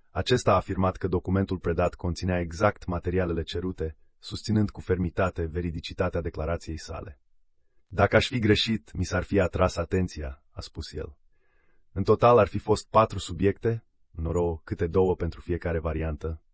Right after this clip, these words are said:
însă la acestea ar fi urmat să se adauge în timpul concursului încă alte două subiecte din partea Agenției Naționale a Funcționarilor Publici,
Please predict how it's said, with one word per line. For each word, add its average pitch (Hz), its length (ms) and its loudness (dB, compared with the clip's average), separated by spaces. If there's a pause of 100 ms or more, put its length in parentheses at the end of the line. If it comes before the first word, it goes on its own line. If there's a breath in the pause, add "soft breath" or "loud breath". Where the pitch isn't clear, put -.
însă 92 240 -2
la 98 100 4
acestea 92 640 0
ar 87 140 -4
fi - 120 -4
urmat 98 300 2
să - 100 -8
se 87 140 -4
adauge 85 460 0
în 82 80 -2
timpul 90 320 -4
concursului 85 760 -6 (200)
încă 110 260 2
alte 104 220 4
două 95 220 2
subiecte 90 520 -2
din 82 140 -2
partea 90 400 -2
Agenției 85 460 -2
Naționale 85 520 -4
a 78 40 -4
Funcționarilor 80 800 -6
Publici, 80 480 -10